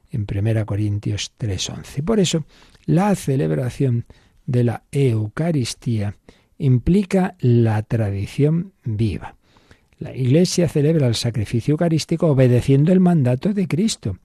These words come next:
Por eso, la comunidad cristiana se reúne el día del Señor para la fracción del pan,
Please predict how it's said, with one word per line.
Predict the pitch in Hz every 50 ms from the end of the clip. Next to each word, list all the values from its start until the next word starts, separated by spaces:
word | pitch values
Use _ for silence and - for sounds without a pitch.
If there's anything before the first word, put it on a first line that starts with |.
| - - _ _ _ _ _ _ _ _
Por | - - 175
eso, | 208 220 190 - - 160 190 226 - _ _ _ _ _ _ _ _ _ _ _ _ _ _ _
la | - 107 104 101
comunidad | - 98 98 98 98 98 113 123
cristiana | 151 160 143 - - 160 156 165 165 147
se | - 127 120
reúne | 117 117 120 139 143
el | 127 113 104 101
día | 107 135 165 202 202 156
del | 135 180 220 208
Señor | - - 160 143 147 156 165 165
para | - 175 151 160
la | 170 170 156 147 131
fracción | - - 151 143 123 - - - - 170 175 185 220
del | 190 147 110 104
pan, | - - 180 202 170 110 -